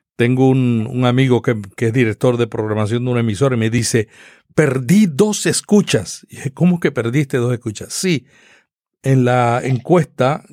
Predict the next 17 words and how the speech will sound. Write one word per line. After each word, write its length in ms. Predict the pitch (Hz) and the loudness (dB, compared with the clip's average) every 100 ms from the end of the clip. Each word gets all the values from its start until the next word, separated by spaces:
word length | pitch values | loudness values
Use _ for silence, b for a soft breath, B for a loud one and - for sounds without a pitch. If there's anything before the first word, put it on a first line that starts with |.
| _ | _
que 240 | 131 120 | -4 0
hace 540 | 127 135 151 135 127 120 | 0 0 0 0 0 0
Nielsen 400 | 135 123 139 123 | -2 -4 -4 -2
sobre 240 | 123 123 | -2 -2
la 140 | 123 120 | -2 0
radio, 500 | 147 143 107 127 - _ _ _ _ _ _ | 0 0 -2 -4 -8 _ _ _ _ _ _
dos 360 | - 113 165 190 | -16 0 2 4
escuchas 480 | 196 - 147 131 139 | 2 2 0 0 0
que 140 | 143 | 0
antes 260 | 120 123 131 | 0 -2 -6
escuchaban 720 | - 131 - 120 113 113 123 | -4 -6 0 0 2 0 -4
y 80 | 110 | -8
que 440 | - 98 92 87 _ b b _ | -10 -10 -12 -18 _ b b _
están 420 | - 98 131 120 | -12 -4 0 0
en 220 | 127 117 110 | 0 0 0
ese 580 | 117 113 120 104 101 | 0 0 0 2 -2
sistema, 640 | 98 123 110 147 123 104 | -4 -6 -2 0 0 -2